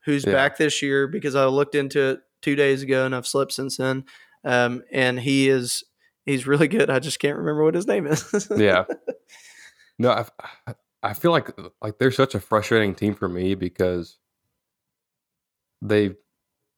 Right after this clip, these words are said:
Speaker 2: they, they lose games they should win. And then they go win
Speaker 1: Mm-hmm.
Speaker 2: games they should lose. Like, last year against Texas, they went up and down the field on Texas, but they fumbled the ball. They, you know, threw picks and, and set Texas up with good field position.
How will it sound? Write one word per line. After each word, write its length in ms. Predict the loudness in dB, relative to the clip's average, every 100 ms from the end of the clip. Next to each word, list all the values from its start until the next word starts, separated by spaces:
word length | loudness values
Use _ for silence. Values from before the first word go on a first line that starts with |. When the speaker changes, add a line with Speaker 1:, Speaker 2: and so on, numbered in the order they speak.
| _ _ _ _ _ _ _ 0
Speaker 2:
they, 100 | 0
they 220 | 2 0
lose 240 | 2 0 2
games 260 | 0 2
they 80 | 0
should 240 | 0 -6
win. 160 | -4 -6 -8 -20 _ _ _ _ _
And 60 | 0
then 80 | 2
they 80 | 2
go 120 | 2
win 240 | 2 0
Speaker 1:
Mm-hmm. 80 | -2
Speaker 2:
games 220 | 0 2
they 80 | 0
should 160 | -2 -4
lose. 280 | -4 -2
Like, 160 | -2 0
last 200 | -2 0
year 60 | -2
against 240 | -2 -4
Texas, 480 | -4 -2 -4 -6 -10 _ _ _ _ -4
they 260 | 0 0 -4 -2
went 200 | 0 2
up 140 | 0
and 80 | 0
down 160 | 0 -2
the 80 |
field 300 | -2 0 0
on 140 | -2 -4
Texas, 500 | -6 -8 -12 -16 _ _ _ _ -8
but 140 | -2
they 380 | 0 0 -2 -8 _ _ _ _ _ _ _ _ -2
fumbled 240 | 0 2
the 40 | 0
ball. 460 | 0 2 2 2 0
They, 420 | 0 0 0 -6 -10 _ _ _
you 80 | -12
know, 180 | -12 -12 _ _ _
threw 140 | 0
picks 400 | 2 2 2 2
and, 240 | -4 -6 -6
and 140 | -12 -2
set 220 | 0 2
Texas 300 | 0 -4 0
up 120 | 0
with 100 | 0
good 160 | -4 -2
field 120 | -2
position. 540 | -2 -2 -2 -4 -6